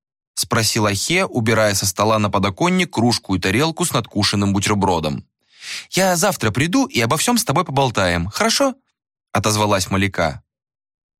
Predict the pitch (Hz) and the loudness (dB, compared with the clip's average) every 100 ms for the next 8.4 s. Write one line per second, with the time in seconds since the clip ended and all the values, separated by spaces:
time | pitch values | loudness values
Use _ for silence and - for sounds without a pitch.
0 | - 110 101 - 160 196 127 117 107 - | -4 -2 -2 0 0 0 0 2 0 0
1 | 110 120 131 117 117 - 87 80 65 - | 0 2 2 0 0 0 -2 -2 -8 -14
2 | _ _ - _ - 107 110 135 - 185 | _ _ -20 _ -12 -8 -6 -4 -4 -4
3 | - 247 220 - 117 104 _ _ _ _ | -2 0 0 0 -2 -2 _ _ _ _
4 | _ _ _ - 107 101 117 107 104 95 | _ _ _ -2 -2 0 0 2 2 2
5 | 107 104 98 113 117 - 98 101 113 147 | 0 0 -2 0 0 0 -2 -2 0 -2
6 | - 110 - 131 - 98 - 90 104 175 | 0 -2 0 -2 0 0 2 2 2 -2
7 | - 120 107 104 95 98 98 98 104 107 | -4 -4 -2 0 0 0 0 0 -2 -2
8 | 98 76 57 | -4 -2 -6